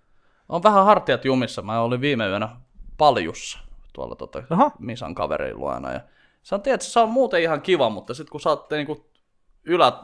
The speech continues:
Speaker 1: tai niinku kaulaa ja vähän hartiat, tiedätkö, sieltä
Speaker 2: Joo.
Speaker 1: lämpimästä Paljusta niinku pakkasessa, niin on vähän sillä lailla jumissa.
Speaker 2: Joo.
Speaker 1: Että niinku pitäis sukeltaa syvemmälle.
Speaker 2: <laughs>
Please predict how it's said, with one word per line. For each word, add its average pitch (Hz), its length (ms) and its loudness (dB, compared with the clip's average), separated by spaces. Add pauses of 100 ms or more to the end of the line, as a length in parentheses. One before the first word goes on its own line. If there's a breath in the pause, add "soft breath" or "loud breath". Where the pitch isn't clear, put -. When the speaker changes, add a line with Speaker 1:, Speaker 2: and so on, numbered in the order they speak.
(140)
Speaker 1:
tai 143 120 0
niinku 143 160 -2
kaulaa 147 460 2
ja 107 100 2
vähän 117 220 -2
hartiat, 120 480 0
tiedätkö, 92 300 -8
sieltä 98 280 -4 (380)
Speaker 2:
Joo. 120 280 0
Speaker 1:
lämpimästä 113 580 2 (200)
Paljusta 117 420 2
niinku 107 160 -6
pakkasessa, - 680 0
niin 98 140 -4
on 123 120 0
vähän 123 240 -2
sillä - 180 -10
lailla 73 160 -4
jumissa. 87 400 -10 (540)
Speaker 2:
Joo. 107 280 -8
Speaker 1:
Että - 200 -18
niinku - 260 -20 (680 soft breath)
pitäis - 260 -2
sukeltaa 117 380 0
syvemmälle. 80 540 -6
Speaker 2:
<laughs> - 60 -20